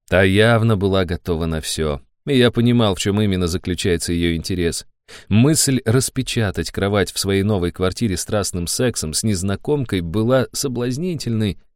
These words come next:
но как-то это некомфортно. Я как бы за свободные отношения, а не построение ячейки общества,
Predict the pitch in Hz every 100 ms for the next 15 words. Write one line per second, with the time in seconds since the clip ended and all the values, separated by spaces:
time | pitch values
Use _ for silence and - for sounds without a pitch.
0 | _ _ 107 143 - 107 92 98 87 85
1 | 85 90 82 - 71 - - - - _
2 | _ _ _ 85 107 156 156 127 143 123
3 | 143 139 - - 110 139 - 123 120 147
4 | 117 101 85 82 - 160 123 87 71 -
5 | - _ 87 101 104 98 101 - 110 110
6 | 98 92 85 87 98 - 92 - 120 143
7 | - 90 - 71